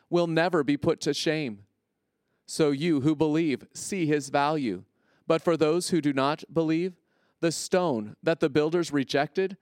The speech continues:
has become the cornerstone, and a stumbling block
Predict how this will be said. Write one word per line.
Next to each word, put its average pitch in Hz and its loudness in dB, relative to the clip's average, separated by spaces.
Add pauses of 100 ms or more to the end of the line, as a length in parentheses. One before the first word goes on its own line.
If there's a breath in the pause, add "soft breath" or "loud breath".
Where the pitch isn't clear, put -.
(140)
has 180 0
become 180 0
the 175 2
cornerstone, 160 -2 (560 soft breath)
and 165 0
a 170 2
stumbling 180 0
block - -2